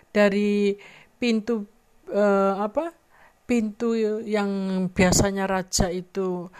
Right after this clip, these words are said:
mencari, artinya di ruang peranginan itu ya, anak-anak dan cucu, ditunggu kok lama tidak keluar-keluar." Wah, lalu kok juga tidak dibuka-buka pintunya, kok tertutup?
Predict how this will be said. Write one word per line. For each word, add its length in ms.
mencari, 1040
artinya 260
di 140
ruang 320
peranginan 680
itu 140
ya, 260
anak-anak 380
dan 160
cucu, 420
ditunggu 400
kok 160
lama 380
tidak 340
keluar-keluar." 1040
Wah, 160
lalu 480
kok 240
juga 400
tidak 320
dibuka-buka 960
pintunya, 1040
kok 240
tertutup? 1040